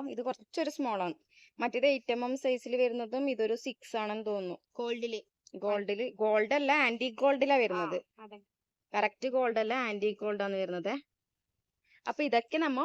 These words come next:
Speaker 1: അഞ്ച് ഗ്രാം പന്ത്രണ്ട് രൂപക്ക് കൊടുത്ത ഐറ്റംസ് ആണ്. ഇപ്പൊ നമുക്ക് ഇതിന്റെ റേറ്റ് വരുന്നത് അഞ്ച് gram പത്ത്. ഓർമ്മിക്ക,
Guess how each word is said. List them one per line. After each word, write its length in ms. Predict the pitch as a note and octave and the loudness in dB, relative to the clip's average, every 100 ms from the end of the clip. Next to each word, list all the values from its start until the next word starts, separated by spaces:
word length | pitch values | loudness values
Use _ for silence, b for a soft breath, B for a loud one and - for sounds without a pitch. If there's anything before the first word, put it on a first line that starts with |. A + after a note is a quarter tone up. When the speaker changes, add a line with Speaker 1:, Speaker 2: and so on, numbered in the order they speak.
| - | -2
Speaker 1:
അഞ്ച് 320 | A3+ A3+ G#3+ | -4 -4 -4
ഗ്രാം 240 | D4+ C#4 C#4+ | -2 0 -2
പന്ത്രണ്ട് 420 | C#4 A3 G3+ G#3 | -2 -2 -4 -4
രൂപക്ക് 360 | A3+ G#3+ G#3 _ - | -4 -2 -4 _ -4
കൊടുത്ത 280 | G#3 - G#3 | -4 -2 -2
ഐറ്റംസ് 500 | F#3+ - F#3+ F3+ G3 | -2 -2 -4 -4 -6
ആണ്. 220 | F3+ A#3+ | -4 -4
ഇപ്പൊ 260 | D4 - F#3+ | -6 -6 -8
നമുക്ക് 300 | F#3+ F#3 G3 | -8 -8 -8
ഇതിന്റെ 240 | F#3+ F#3 | -8 -6
റേറ്റ് 360 | G3 F3+ - G3 | -6 -6 -8 -6
വരുന്നത് 420 | F#3+ F3 E3+ A#3+ C5+ _ _ _ _ _ _ F#3+ | -6 -6 -6 -6 -6 _ _ _ _ _ _ -8
അഞ്ച് 340 | F#3 F3+ G#3 | -6 -6 -6
gram 240 | G3+ F#3+ D4+ _ _ G#3 | -4 -4 -6 _ _ -6
പത്ത്. 320 | - - E3+ _ _ - - | -6 -6 -10 _ _ -20 -4
ഓർമ്മിക്ക, 440 | G#3+ G#3+ A#3+ A#3+ | -2 -2 -4 -4